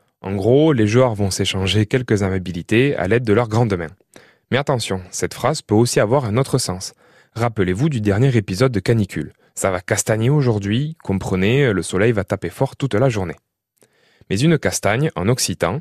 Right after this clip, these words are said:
c'est une châtaigne, et je parle bien du fruit.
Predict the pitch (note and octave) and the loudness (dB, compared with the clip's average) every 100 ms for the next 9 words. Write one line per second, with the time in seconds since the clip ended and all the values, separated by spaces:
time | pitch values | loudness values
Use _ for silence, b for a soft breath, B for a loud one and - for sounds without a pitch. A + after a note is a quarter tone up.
0 | b b - G#2 D#3+ E3 - B2 - F2+ | b b -6 0 2 2 2 0 0 -2
1 | E2+ E2 - F2+ F2 - D#2+ A2+ D#3+ B2+ | -4 -8 -6 -6 -8 -10 -4 0 2 2
2 | C3 - - G2+ | 0 -2 -2 -2